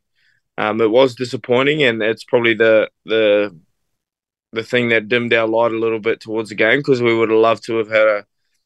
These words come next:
a thirty-six nil or a forty nil type of scoreline. But, um, that's football. You haven't seen many people, um, not score this year, and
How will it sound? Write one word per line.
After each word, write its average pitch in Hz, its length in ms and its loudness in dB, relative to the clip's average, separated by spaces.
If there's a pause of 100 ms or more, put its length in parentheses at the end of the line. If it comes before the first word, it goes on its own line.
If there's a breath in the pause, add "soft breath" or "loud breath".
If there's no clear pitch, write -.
a 113 80 -4
thirty-six 117 640 -2
nil 113 280 0
or 110 200 2
a 107 60 -4
forty 113 320 -4
nil 113 400 -4
type 113 240 -2
of 110 60 -10
scoreline. 117 580 -2
But, 107 180 0 (480 soft breath)
um, 113 220 -4
that's 139 240 0
football. 139 400 -2
You 139 120 -2
haven't 127 220 -4
seen 127 240 -4
many 120 220 0
people, 117 460 -6 (100)
um, 104 320 0
not 113 240 0
score 117 320 0
this 110 220 -2
year, 117 280 2
and 101 140 -6